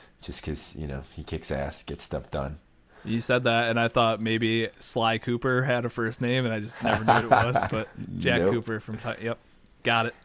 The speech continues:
Speaker 1: Uh, second, Geralt, because, you know, he always finds a way. Um, third is, this one's gonna be maybe a little bit controversial, but Yoshi,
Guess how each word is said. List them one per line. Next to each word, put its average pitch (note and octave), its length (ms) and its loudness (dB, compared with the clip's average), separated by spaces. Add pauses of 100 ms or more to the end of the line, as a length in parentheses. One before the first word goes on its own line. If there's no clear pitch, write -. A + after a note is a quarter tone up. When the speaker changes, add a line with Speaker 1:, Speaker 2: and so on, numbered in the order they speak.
(320)
Speaker 1:
Uh, E2 300 2
second, E2+ 580 0
Geralt, E2 460 2 (220)
because, D2 600 -4
you C#2+ 120 -6
know, C#2 200 -6 (120)
he D#2 120 -6
always D2 220 -4
finds D#2 260 -2
a D#2 60 -4
way. D#2 360 -2 (1200)
Um, C#2+ 400 -6 (160)
third F#2+ 380 4 (420)
is, D#2 120 -6
this E2+ 180 -2
one's F#2 160 -4
gonna F2 140 0
be D#2+ 420 0
maybe E2 320 -2
a D#2+ 80 0
little E2 180 2
bit D#2 140 -2
controversial, E2+ 640 -2
but C#2+ 240 -10
Yoshi, E2 560 -2